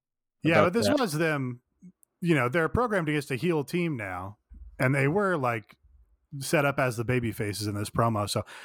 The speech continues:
Speaker 1: I did not think they were turning F T R when they fired Tully, but this is kind of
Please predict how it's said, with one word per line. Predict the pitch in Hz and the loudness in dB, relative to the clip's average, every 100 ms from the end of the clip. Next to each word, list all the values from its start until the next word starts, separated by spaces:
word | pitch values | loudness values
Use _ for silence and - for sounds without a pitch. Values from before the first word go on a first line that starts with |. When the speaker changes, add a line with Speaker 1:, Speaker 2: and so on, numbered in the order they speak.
| - 151 | -4 2
Speaker 1:
I | 208 | 2
did | 220 | 2
not | 170 139 | 2 0
think | - 151 196 196 | 0 0 0 0
they | 190 | 0
were | 190 | 0
turning | - 190 196 | -2 -2 -2
F | 190 - | -4 -4
T | 190 | -2
R | 190 190 185 | 0 0 -2
when | 190 | -2
they | 190 | -4
fired | 196 185 185 170 | -2 -2 -2 -6
Tully, | - 185 196 202 | -4 -2 -2 -2
but | 165 131 | -2 -2
this | 139 - | -2 -2
is | 185 175 147 | -2 -2 -4
kind | - 160 170 156 | -4 -2 0 -2
of | 131 110 | -4 -8